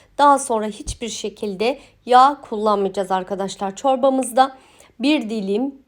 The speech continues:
şöyle kalınca bir dilim limon ekliyorum ve suyunu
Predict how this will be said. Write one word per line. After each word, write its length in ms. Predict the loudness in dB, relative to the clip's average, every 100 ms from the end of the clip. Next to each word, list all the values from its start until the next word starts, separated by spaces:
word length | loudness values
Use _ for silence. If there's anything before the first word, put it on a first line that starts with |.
| _
şöyle 680 | -10 -6 -2 -2 -2 -6 _ _ -6
kalınca 540 | -2 0 0 -4 -4
bir 260 | 0 -2 -2
dilim 240 | -6 -6
limon 380 | -6 0 4 4
ekliyorum 720 | 4 0 -2 2 2 2 2
ve 180 | 0 0 -6 _
suyunu 580 | -6 -2 0 0 -2